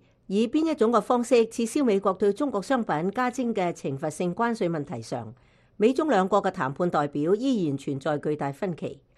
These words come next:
中方希望協議達成後，美方應迅速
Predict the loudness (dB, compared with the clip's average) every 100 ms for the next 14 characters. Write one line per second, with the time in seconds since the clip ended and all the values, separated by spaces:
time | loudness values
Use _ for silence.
0 | _ -2 0 2 2 2 0 -2 -6 -12
1 | _ _ _ -6 -2 0 0 -2 -4 -6
2 | -4 -6 -6 0 0 4 2 4 4 2
3 | 2 -2 0 -2 -2